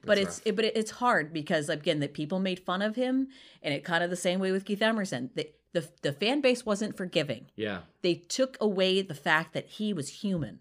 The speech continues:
Speaker 1: and that is the problem. Once you, once you remove, remove the humanity of the rock star, and you don't take into consideration that they're just like me and you, that's when you elevate them to something that most of them, they can't get out of.
Speaker 2: Um, it's so easy for us lay people to talk about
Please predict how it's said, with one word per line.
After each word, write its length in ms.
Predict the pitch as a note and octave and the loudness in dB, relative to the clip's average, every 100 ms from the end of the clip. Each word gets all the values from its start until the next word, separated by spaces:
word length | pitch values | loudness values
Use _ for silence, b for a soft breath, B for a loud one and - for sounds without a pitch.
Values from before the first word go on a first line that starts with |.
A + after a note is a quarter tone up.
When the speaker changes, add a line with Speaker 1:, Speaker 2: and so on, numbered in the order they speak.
| - | -6
Speaker 1:
and 280 | D#3 C#3+ D3+ | -2 -2 4
that 300 | F3+ G#3 - | 6 6 4
is 140 | G#3 | -2
the 80 | G3+ | -4
problem. 420 | F#3+ F#3 E3+ D3+ | -2 2 2 2
Once 240 | C#3+ D3 F#3+ | 0 -2 -4
you, 60 | F#3 | 0
once 300 | F#3+ A#3 C#4+ | 2 2 0
you 80 | |
remove, 400 | B3 A3 G#3 G3+ - | 2 2 2 0 -2
remove 400 | F#3+ F#3+ G3 F#3+ | 0 2 2 2
the 60 | |
humanity 720 | D3 E3 D#3 E3 A3+ B3 C4 | -2 -2 -2 0 0 0 0
of 140 | E3+ D3+ | -2 -6
the 80 | D3 | -2
rock 340 | D3+ D#3 - | 2 2 0
star, 380 | - A3+ A#3 A#3+ B - | -2 0 0 -2 B -16
and 80 | - | -14
you 80 | G#3 | -6
don't 240 | E3 F#3+ | -2 -2
take 180 | B3+ B3 | -2 -2
into 140 | A#3 | -2
consideration 560 | A#3 G#3+ G#3 F#3 E3+ F3+ | -2 -2 0 0 0 -2
that 100 | C#3 | -4
they're 80 | B2+ | -6
just 220 | C3 B2 | -8 -8
like 160 | E3 E3+ | -8 -4
me 120 | D#3 | -4
and 120 | D3 | -2
you, 240 | C3+ C3+ C3 B B | -2 -4 -8 B B
that's 380 | C#3+ D#3+ E3 - | -2 2 2 0
when 240 | E3 D#3 | -6 -4
you 80 | D3+ D3+ | -4 -4
elevate 320 | D#3 C#3+ C#3 | -2 -2 -2
them 100 | C#3 | -4
to 60 | B2+ | -4
something 320 | C3+ A#2+ B2+ | -4 -4 -4
that 200 | A#2+ - | -4 -4
most 280 | D#3+ E3+ F3+ | -2 -2 -2
of 60 | |
them, 120 | D#3 | -4
they 80 | C#3+ | -6
can't 240 | C#3 C3+ - | -6 -8 -8
get 120 | A#2 | -10
out 160 | - - | -12 -16
of. 80 | B B - | B B -4
Speaker 2:
Um, 280 | C3 B2+ B2 | 0 0 -2
it's 180 | C#3 C#3 | -6 -8
so 320 | - F3+ F#3+ F3+ | -4 0 2 2
easy 380 | D3 C3+ C3 A#2+ | -2 -2 -6 -8
for 360 | - A2 G#2+ | -8 -8 -6
us 460 | G#2+ G2+ - - - b b | -6 -6 -8 -14 -16 b b
lay 420 | G#2+ G#2+ G2 F#2+ | -8 -4 -2 -2
people 580 | F2+ F2+ E2 D#2 D#2+ F#2+ | -4 -8 -8 -10 -8 -10
to 140 | F#2+ A#2+ | -8 -6
talk 320 | D3 D3+ D3+ | -2 -2 -2
about 580 | B2 A2+ G#2 G#2 - | -4 -4 -2 -4 -8